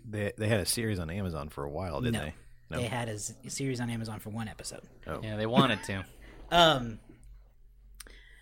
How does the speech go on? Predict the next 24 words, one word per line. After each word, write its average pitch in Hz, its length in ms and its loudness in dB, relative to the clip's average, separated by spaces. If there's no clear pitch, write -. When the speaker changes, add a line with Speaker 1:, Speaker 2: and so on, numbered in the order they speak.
Speaker 2:
no, 190 160 12
the, 156 320 8
there 165 220 12
was 151 160 8
an 156 80 8
original 180 340 8
cameo 147 380 6
scene 127 480 0
with, 120 420 -4
uh, 117 260 -6
the 110 120 -6
cast 143 340 -2
of 123 80 -6
Ghostbusters, - 760 -8
but, 101 480 -4
um, 98 460 -8
Harold 110 260 -6
Ramis 104 300 -8
died 101 320 -10
before 104 280 -4
they 98 80 -8
could 107 160 -6
make 101 200 -6
it, 151 140 -6